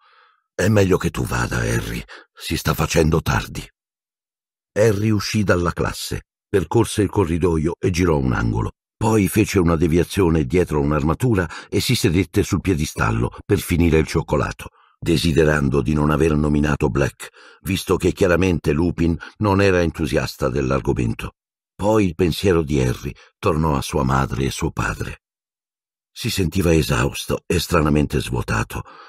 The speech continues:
anche se era così pieno di cioccolato. Per quanto terribile fosse ascoltare gli ultimi istanti di vita dei suoi genitori ripetersi nella sua testa, erano le sole volte che aveva sentito le loro voci da quando era molto piccolo.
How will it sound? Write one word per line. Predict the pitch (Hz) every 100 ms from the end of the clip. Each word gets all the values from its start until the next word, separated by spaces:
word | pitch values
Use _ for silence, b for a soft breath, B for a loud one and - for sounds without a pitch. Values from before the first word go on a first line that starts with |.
| B
anche | 110 123 113
se | 101
era | 110 92
così | 98 85 90
pieno | - 120 98
di | 80
cioccolato. | - - 78 64 57 - - _ _ _ _ _
Per | 117 98
quanto | 131 120 101 95
terribile | 90 76 98 80 80
fosse | 78 101 - 95
ascoltare | 80 85 80 90 87 76 B B -
gli | 92
ultimi | 92 95 82
istanti | 73 - 82 78 73
di |
vita | 76 82 73
dei | 69 69
suoi | - 80
genitori | 65 69 69 80 76 69 B B
ripetersi | 73 82 90 80 76 - 85
nella | 71 71
sua | - 85
testa, | 110 - - 85 b b b -
erano | 120 117 107
le | 101 98
sole | 113 107
volte | 98 95 90 - 85 b b
che | 113
aveva | 98 110 95
sentito | - 87 80 104 92 90
le | 82
loro | 80 92 85
voci | 76 64 - - b b
da | 69 76
quando | 69 71 73
era | 65
molto | 67 67 76
piccolo. | - - - 87